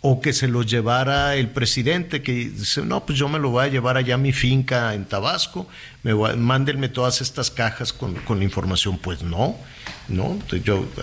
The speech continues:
más, eh, digo, evidentemente, eh, el presidente Trump, uno no se,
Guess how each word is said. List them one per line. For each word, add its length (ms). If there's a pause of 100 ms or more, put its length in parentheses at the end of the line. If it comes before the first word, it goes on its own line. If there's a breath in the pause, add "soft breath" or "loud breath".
más, 380
eh, 40 (240)
digo, 340 (260)
evidentemente, 1160 (360 loud breath)
eh, 580
el 80
presidente 560
Trump, 360 (1700 loud breath)
uno 320
no 140
se, 200